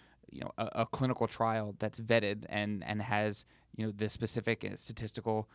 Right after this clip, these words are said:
rigorous analysis that goes along with that? And then where can you start to see trends in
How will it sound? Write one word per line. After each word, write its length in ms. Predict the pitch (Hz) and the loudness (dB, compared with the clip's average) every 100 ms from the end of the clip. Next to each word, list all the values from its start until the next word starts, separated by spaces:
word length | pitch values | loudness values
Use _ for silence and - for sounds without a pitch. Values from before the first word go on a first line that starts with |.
| - - | -20 -20
rigorous 640 | - - 117 107 113 107 - | -14 4 6 6 4 2 -2
analysis 600 | 110 107 107 - 110 - - | -4 -2 -4 -2 -4 -6 -4
that 180 | 104 104 | -4 2
goes 160 | 113 | 2
along 280 | 107 101 107 | 2 0 0
with 120 | 110 | 2
that? 180 | 139 160 - - - | 4 4 0 -16 -8
And 120 | 113 | 0
then 180 | 113 110 110 | 0 0 0
where 180 | 110 110 | 2 2
can 140 | 120 | 2
you 100 | 117 | -2
start 220 | 110 120 | 0 -4
to 80 | 120 | -4
see 140 | 117 101 | -6 -6
trends 640 | - 120 127 110 101 - - _ - | 2 4 4 2 -2 -8 -16 _ 2
in 320 | 117 113 | 4 4